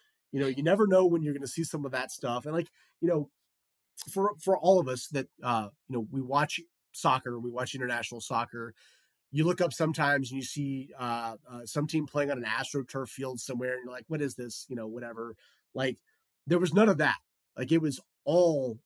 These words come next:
at the highest level. It was the, you know, uh, uh, tremendous players throwing their hardest, you know, uh, pitching on back-to-back days. Uh, they weren't rotating lineups just to make people happy. They were playing their best players. It was, it really was, um,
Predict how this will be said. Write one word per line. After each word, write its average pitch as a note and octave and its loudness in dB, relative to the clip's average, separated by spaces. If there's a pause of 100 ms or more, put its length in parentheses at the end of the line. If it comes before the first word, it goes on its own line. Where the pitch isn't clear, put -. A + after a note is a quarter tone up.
(640)
at C#3 0
the D3 4
highest C#3 0
level. G#2+ -6 (160)
It B2 -8
was C3 -4
the, B2 -8 (320)
you D#3 2
know, A2 -4
uh, A2+ -20
uh, A#2+ -20 (160)
tremendous D#3 0
players C#3+ -2 (500)
throwing E3 4
their C#3 0
hardest, C#3+ 2 (180)
you D3+ -2
know, A#2 -2 (160)
uh, B2 -8
pitching F#3 0
on D3+ 2
back-to-back C#3+ -2
days. C#3 -4 (360)
Uh, B2 0
they C#3+ 2
weren't E3+ 2
rotating D#3+ 4
lineups C#3 2
just - -10
to C3+ -6
make C3 -4
people A#2 -8
happy. B2+ 0
They B2+ -6
were G#2+ -6 (100)
playing E3+ 2
their C#3+ 0
best C3 -4
players. B2 -2
It C3 -4
was, C3 -6 (340)
it D3 0
really G3 6
was, C#3+ 2 (540)
um, G#2+ -2